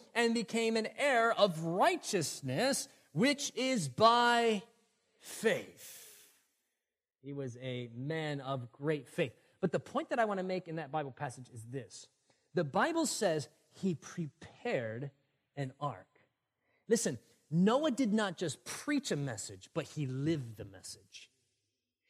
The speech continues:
He didn't just have a theoretical experience,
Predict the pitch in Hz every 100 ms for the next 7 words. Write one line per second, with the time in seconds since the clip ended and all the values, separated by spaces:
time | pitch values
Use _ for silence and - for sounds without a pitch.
0 | _ _ - 302 339 339 285 294 262 -
1 | 247 226 185 - - 277 262 240 254 240
2 | 214 208 170 - - - 269 226 151 127
3 | -